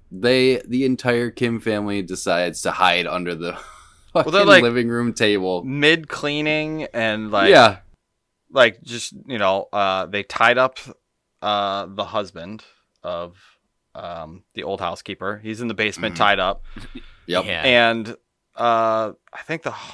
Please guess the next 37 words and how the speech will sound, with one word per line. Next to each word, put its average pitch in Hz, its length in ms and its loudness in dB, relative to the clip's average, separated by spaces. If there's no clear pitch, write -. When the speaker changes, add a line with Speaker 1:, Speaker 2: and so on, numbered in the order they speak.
Speaker 2:
housekeeper 135 560 -6
was 117 220 -6
still - 840 -4
down 127 300 0
there 175 300 -2
recovering 120 480 2
from 113 280 -6
the, 98 320 -2
recovering 107 380 -6
from 104 160 -14
the 98 80 -12
peach - 520 -12
Speaker 1:
The 101 120 0
peaches, 110 280 -2
Speaker 2:
incident. 101 260 -4
Speaker 1:
yeah. 71 220 -4
Speaker 2:
And 127 180 0
then 123 180 4
Speaker 3:
Sh-, - 240 -8
yeah, 156 220 0
but - 180 -6
Speaker 2:
yeah, 127 160 0
Kevin's 139 380 2
Speaker 3:
she 151 100 2
comes 185 220 -2
Speaker 2:
upstairs. 131 160 4
Speaker 3:
up, 160 140 2
though. 95 340 0
Speaker 2:
Yeah, 113 140 0
Kevin's 156 300 2
upstairs 156 400 4
Speaker 1:
Yes. - 60 -4
Speaker 2:
hiding 135 300 4
underneath 123 480 0
the 98 200 -8
daughter's 104 500 2
bed. 90 320 -6